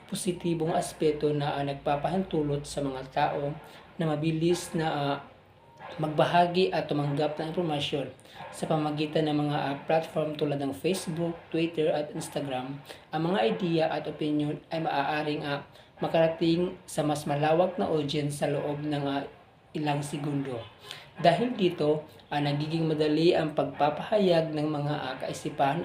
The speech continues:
at karanasan na nakakatulong sa pagpapalawak ng diskurso sa lipunan. Halimbawa, ang isyu tulad ng kalikasan, karapatang pantao at politika ay, ah, madaling napag-usapan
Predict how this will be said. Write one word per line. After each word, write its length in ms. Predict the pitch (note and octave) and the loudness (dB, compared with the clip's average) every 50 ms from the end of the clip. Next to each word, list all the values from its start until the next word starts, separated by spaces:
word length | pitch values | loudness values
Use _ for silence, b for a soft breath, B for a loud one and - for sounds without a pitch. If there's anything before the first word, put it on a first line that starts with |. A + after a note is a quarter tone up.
| - F3 | -6 -8
at 160 | D#3+ - - | -10 -8 -6
karanasan 560 | D#3 C#3+ D3 D3 C#3+ C#3+ - D#3+ D#3 D#3+ D#3+ | -4 -2 -2 -2 -2 -2 -2 -2 -2 0 -2
na 160 | D#3 D#3 D#3 - B B B B B B - | -2 -4 -4 -6 B B B B B B -4
nakakatulong 800 | F3+ D3+ - E3 D#3 - - - - - G3 E3+ D#3+ D3+ D3+ D#3 | -4 -2 2 2 0 2 0 -4 -2 0 0 0 0 0 -2 -4
sa 160 | D#3 - - | -6 -8 -6
pagpapalawak 960 | - D3+ C#3+ C#3+ - C#3 C3+ - D#3+ F3+ F3 D#3+ D3 C#3 C3+ C3+ - - - C#3+ | -4 -4 -4 -2 0 -2 0 2 2 2 4 4 2 2 2 0 -2 -2 -4 -4
ng 160 | C#3 C#3+ C#3+ | -4 -2 -2
diskurso 680 | D3 D#3 - - - C#3+ C3 C3+ - - - C#3 C3+ C3+ | -4 -4 -6 -8 -8 -8 -8 -8 -8 -10 -10 -10 -10 -10
sa 240 | - - - D3 C#3 | -10 -4 -2 0 0
lipunan. 480 | C#3 C#3 - - D3 C#3+ C#3 C3 A#2+ A#2 - B B B B B B B B | -2 -2 -6 -6 -6 -6 -6 -6 -8 -10 -14 B B B B B B B B
Halimbawa, 640 | - D3 C#3+ D3 C#3+ C#3+ C#3+ C#3+ C#3+ C#3+ D3 D3 - - C#3+ | -2 0 0 0 2 4 6 6 6 6 6 4 4 2 -2
ang 160 | D3 D3 D#3+ | -4 -4 -4
isyu 420 | D3 - - - - D3+ C#3+ D3 D3 - - - - - | -4 -4 -4 -4 -4 -4 -6 -6 -8 -10 -16 -20 -14 -8
tulad 320 | - D3+ D3 D3 C#3+ C#3+ D3 | -4 -2 0 0 0 0 0
ng 160 | C#3+ C#3 - | -2 0 0
kalikasan, 720 | E3+ G3 G3+ - - D#3 C#3+ C#3+ - C#3+ C3+ C#3 C#3 C#3+ - B B B B B - | 0 0 0 0 2 0 2 2 0 0 0 0 -2 -6 -8 B B B B B -4
karapatang 480 | - E3 D#3+ D#3 F#3 F#3 - G3 G3 | 0 0 2 2 2 4 4 4 4
pantao 720 | G3+ - A3 A3 A3 - D#3 C#3 - - C3 C3+ C#3 C#3+ C#3+ - - - - | 4 0 0 0 0 4 4 4 6 4 2 -2 -2 -4 -6 -12 -16 -10 -6
at 160 | - D#3+ - - - | -6 -6 -4 -2 -2
politika 640 | D#3+ D3+ D3+ D#3 D3+ - F#3+ - - D3+ D3 D3 C#3+ | 0 0 0 0 -2 -6 -6 0 2 4 4 4 4
ay, 240 | C#3 C3+ C#3+ C#3 C3+ | 2 0 0 0 0
ah, 160 | C3 C3 C3 | 0 0 0
madaling 480 | C#3 C#3 C#3+ D3 D3 D3+ D#3 D#3+ E3 D#3+ | 0 0 -2 -2 0 0 0 0 0 0
napag-usapan 960 | - E3 E3 D#3+ - G3 - - E3 C#3 C#3+ - C#3 C3 C3+ C#3 C#3 C#3 | 2 0 0 0 0 -4 -4 -2 -2 -2 -2 0 0 0 0 0 -2 -2